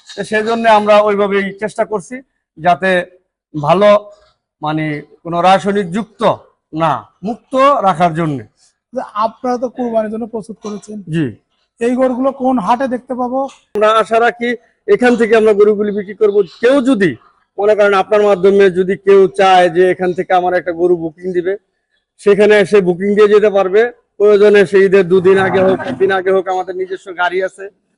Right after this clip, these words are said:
Speaker 1: তো ওই প্রয়োজন মনে করেন সেটা আমি পৌঁছে দেওয়ার ব্যবস্থা করব। যদি হয়তো দুই চারটা থেকে যায়, সেক্ষেত্রে আমার স্থানীয় এখানে অনেক হাট আছে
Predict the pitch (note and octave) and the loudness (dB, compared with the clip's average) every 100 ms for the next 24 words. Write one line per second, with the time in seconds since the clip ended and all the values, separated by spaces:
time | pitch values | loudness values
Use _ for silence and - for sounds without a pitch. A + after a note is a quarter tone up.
0 | _ _ F#3 F#3 G3+ G3+ G3 G3+ G3+ G3+ | _ _ 0 0 2 4 4 4 4 2
1 | G3 G3+ G3+ - F3+ F#3 F3 F3 G3+ G3+ | 2 0 -2 -4 -2 2 2 2 2 4
2 | G#3 G3+ G3 F#3 F#3 E3+ E3+ F#3 G3 C4+ | 2 4 4 4 2 0 -4 -4 -2 -2
3 | - _ - B3+ E4 E4 D#4+ C4 A3+ A#3 | -4 _ -2 2 4 4 6 6 6 4
4 | G#3+ A3+ A#3 G#3+ A3+ A3 A#3+ C4 A#3+ D4 | 0 0 0 2 0 2 2 2 4 2
5 | D4 _ _ C4 A3+ A#3 A#3+ A3 A3 G#3+ | 0 _ _ 0 2 2 4 4 6 4
6 | - G#3+ G#3+ G#3+ G#3 G#3 G3+ G3 F#3 E3 | 4 4 6 6 4 2 2 0 0 0
7 | E3 F#3 - | 0 -2 -4